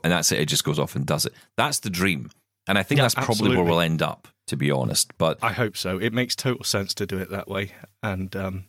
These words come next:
Speaker 2: yeah, there's lots of ways. Uh, I mean, you're looking for open a U R L, and is there an option inside that action of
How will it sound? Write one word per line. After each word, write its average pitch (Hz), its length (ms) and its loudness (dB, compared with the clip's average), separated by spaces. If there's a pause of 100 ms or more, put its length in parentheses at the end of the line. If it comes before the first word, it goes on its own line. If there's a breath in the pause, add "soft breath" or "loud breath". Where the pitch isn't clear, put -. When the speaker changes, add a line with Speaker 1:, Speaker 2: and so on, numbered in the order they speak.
(420 loud breath)
Speaker 2:
yeah, 147 160 2
there's 170 200 2
lots 170 200 2
of 139 80 -2
ways. 139 180 2
Uh, 135 180 2
I 135 80 2
mean, 135 160 2
you're 147 120 2
looking 139 260 2
for 120 340 2
open 131 280 0
a - 20 0
U 113 260 2
R 110 160 4
L, 113 320 4
and 113 220 -2 (220)
is 123 180 0
there 110 160 4
an 107 100 2
option 123 380 0
inside 113 480 0
that 110 240 0
action 123 480 -4
of 110 160 -4